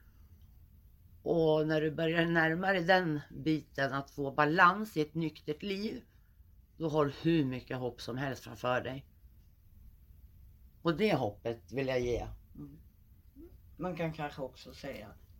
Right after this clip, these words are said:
Speaker 2: våga ta emot hjälp.
Speaker 1: Mm, våga be om.
Speaker 2: Ja, våga be om
Speaker 1: Och
Speaker 2: hjälp.
Speaker 1: ta emot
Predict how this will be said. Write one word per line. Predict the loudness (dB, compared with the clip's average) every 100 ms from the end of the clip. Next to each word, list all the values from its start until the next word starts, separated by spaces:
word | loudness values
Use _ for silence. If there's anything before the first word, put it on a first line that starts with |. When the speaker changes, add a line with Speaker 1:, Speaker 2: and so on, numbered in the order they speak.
| -20
Speaker 2:
våga | -18 -6 -2 -2 -4 -2 -2 -4 -12 -20 -20
ta | -10 -10 -8
emot | -4 -4 -4 -10
hjälp. | -12 -10 -12 -16 -16 -4
Speaker 1:
Mm, | 0 0 0 0
våga | 2 4
be | 4 4 4 2
om. | 0 -2 -10
Speaker 2:
Ja, | -10 -12 -12
våga | -10 -6 -6
be | -6 -10 -10
om | -16 -8
Speaker 1:
Och | 2 2
Speaker 2:
hjälp. | 2
Speaker 1:
ta | 2
emot | 2 2 -2 -2